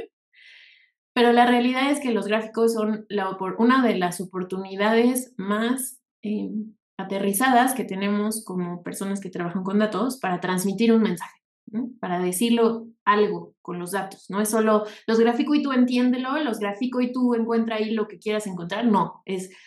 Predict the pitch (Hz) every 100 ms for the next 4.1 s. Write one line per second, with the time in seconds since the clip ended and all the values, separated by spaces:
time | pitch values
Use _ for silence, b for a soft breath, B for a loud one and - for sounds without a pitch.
0 | B 214 226 233 214 208 233 277 277 240
1 | 269 - 196 190 190 190 185 196 190 262
2 | 254 240 214 208 214 240 247 185 185 196
3 | 202 202 202 196 180 165 - - - -
4 | _